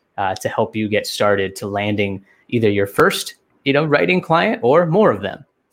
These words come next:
uh, for the new year and moving forward. Um, but Dan, what would you say is your number one piece of advice before we start diving into a variety of topics?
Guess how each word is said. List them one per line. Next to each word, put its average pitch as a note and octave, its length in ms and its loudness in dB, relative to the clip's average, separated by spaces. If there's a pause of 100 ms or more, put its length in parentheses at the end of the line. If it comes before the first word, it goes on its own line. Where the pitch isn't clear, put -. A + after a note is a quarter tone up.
(160)
uh, G2 200 0
for G#2 200 -14
the G2 100 -10
new G2 160 -8
year F#2+ 380 -8
and G#2 160 -12
moving G2 260 -8
forward. F#2 440 -12 (400)
Um, G2+ 420 -2
but - 160 0
Dan, F3 220 2
what F#3 120 2
would G#3+ 140 4
you G3 80 2
say D#3+ 300 4
is B2 180 2
your B2+ 180 4
number B2 380 2
one A#2 200 2
piece A2+ 300 -6
of G#2+ 60 -10
advice G2+ 340 -2
before G#2+ 280 -8
we G#2 100 -6
start G#2 240 -2
diving G2+ 260 -2
into G2+ 240 -10
a G2 40 -10
variety F#2+ 440 -2
of F#2 100 -16
topics? - 540 -14